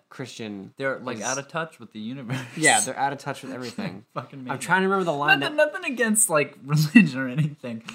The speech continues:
Speaker 2: Just in my experience,
Speaker 1: Yeah.
Speaker 2: most Christians I've met are
Speaker 1: Well,
Speaker 2: a little
Speaker 1: any mo-, okay, so, like, if it's a movie, like, about the Bible where it's, like, a story from the Bible and it's a movie, like, that's fine, 'cause at least it's, like, you know, there's that whole story.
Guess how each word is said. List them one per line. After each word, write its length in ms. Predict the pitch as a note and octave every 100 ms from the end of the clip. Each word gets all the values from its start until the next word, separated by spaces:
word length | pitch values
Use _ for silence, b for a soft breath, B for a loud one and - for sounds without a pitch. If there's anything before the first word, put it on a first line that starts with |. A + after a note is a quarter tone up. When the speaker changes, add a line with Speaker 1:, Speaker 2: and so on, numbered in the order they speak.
| B -
Speaker 2:
Just 200 | E3 D3+
in 120 | C#3+
my 140 | D3
experience, 680 | C#3+ - - B2+ A2+ G2 B2
Speaker 1:
Yeah. 300 | A#2 G2 E2
Speaker 2:
most 220 | B2 B2
Christians 440 | - B2 - G#2+ G2+
I've 140 | G2 F#2
met 180 | G2
are 20 | G3
Speaker 1:
Well, 100 | G3+
Speaker 2:
a 20 |
little 140 | F#3+
Speaker 1:
any 340 | F#3 B3+ B3+ D3
mo-, 260 | D3 E3+ E3+
okay, 180 | D#3+ D3+
so, 160 | D#3
like, 240 | C#3+ B2+ -
if 140 | D3+
it's 140 | F#3+ A3
a 60 |
movie, 580 | G3+ F#3 G3 G#3 F3+ -
like, 300 | C3+ C3+ A2 -
about 500 | B2 - A#2 C3 -
the 60 | C3
Bible 460 | G#2+ A#2 B2+ C3 B2
where 140 | A#2
it's, 140 | A2+ A#2
like, 120 | G#2+
a 40 | G#2+
story 400 | - A#2 A#2+ A2
from 220 | A2+ A#2+
the 80 | B2+
Bible 460 | C3 C#3+ E3 E3
and 140 | G2 A2
it's 140 | G#2+
a 80 | G#2
movie, 400 | G2+ A#2 C#3 D3
like, 300 | C3 A#2+ - _ _ -
that's 200 | E3 -
fine, 420 | D3+ D3+ F#2 F#2+
'cause 160 | A2
at 140 | A#2 B2
least 240 | D3 -
it's, 160 | B2+ C3
like, 300 | B2 G#2 - _ -
you 80 |
know, 160 | G#2 G2
there's 260 | A2 A2 G#2+
that 200 | A2+ -
whole 180 | A#2+
story. 580 | A2+ - C3+ B2 F2 F#2+